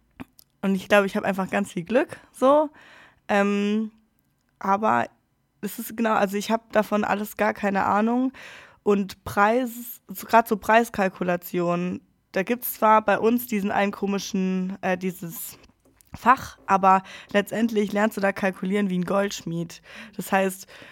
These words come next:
Material mal zwei Komma fünf, Steine mal eins, Arbeitszeit, ja, musst du gucken, irgendwie, dir zahlt eh niemand deine Arbeitszeit, wird dir so suggeriert irgendwie.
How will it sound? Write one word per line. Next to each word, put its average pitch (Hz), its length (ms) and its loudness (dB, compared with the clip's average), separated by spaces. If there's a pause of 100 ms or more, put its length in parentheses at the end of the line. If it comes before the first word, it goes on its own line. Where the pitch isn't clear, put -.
(160)
Material 196 440 0
mal 180 180 -2
zwei 185 200 -2
Komma 180 240 -6
fünf, 226 280 -2
Steine 180 260 -4
mal 175 180 -2
eins, 220 460 -2
Arbeitszeit, 180 800 -2
ja, 175 140 0
musst 175 220 -4
du 180 60 -8
gucken, 233 440 -2
irgendwie, 202 400 0
dir 175 260 -2
zahlt 214 300 0
eh 220 140 -4
niemand 240 340 2
deine 233 220 -2
Arbeitszeit, 233 640 0
wird 208 140 -2
dir 220 100 2
so 220 180 2
suggeriert 226 540 0
irgendwie. 226 380 -2